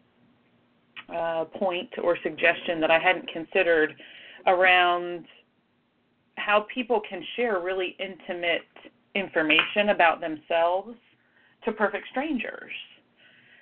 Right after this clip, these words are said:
So her examples were, um, potentially on an airplane or in the waiting room of a doctor's office. And I thought that was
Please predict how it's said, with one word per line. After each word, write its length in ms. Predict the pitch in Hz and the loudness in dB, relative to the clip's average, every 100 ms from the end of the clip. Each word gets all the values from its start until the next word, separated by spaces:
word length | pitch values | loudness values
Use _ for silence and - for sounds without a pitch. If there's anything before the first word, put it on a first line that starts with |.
| _ _ _ _ _ _ - | _ _ _ _ _ _ -2
So 880 | 240 214 208 202 202 196 190 190 196 _ - | 2 4 4 2 0 0 0 -2 -6 _ -6
her 220 | 240 233 | 2 2
examples 600 | 190 190 185 175 185 180 | 0 -6 -6 -4 -4 -4
were, 680 | 160 160 156 160 160 160 165 _ _ - | -4 0 2 2 0 0 -4 _ _ -12
um, 580 | 165 156 156 156 165 165 _ - _ - | -8 -6 -6 -8 -12 -16 _ -20 _ -14
potentially 400 | 202 196 185 190 | 0 0 0 -2
on 100 | 170 | -2
an 80 | 156 | 0
airplane 760 | 156 156 - 175 160 160 165 165 - | 0 -2 -4 -4 -4 -6 -8 -10 -6
or 540 | 165 160 156 151 151 | -2 0 0 -2 -6
in 180 | - 160 | -6 -4
the 80 | 156 | -2
waiting 320 | 151 156 165 | -2 -2 -4
room 200 | 151 147 | -6 -8
of 100 | 143 | -6
a 40 | |
doctor's 420 | 156 208 220 185 - | -4 -2 -4 -8 -6
office. 440 | - - - - - | -6 -8 -16 -16 -12
And 80 | 170 | -4
I 60 | |
thought 160 | 160 190 | 0 2
that 100 | |
was 80 | 180 | 2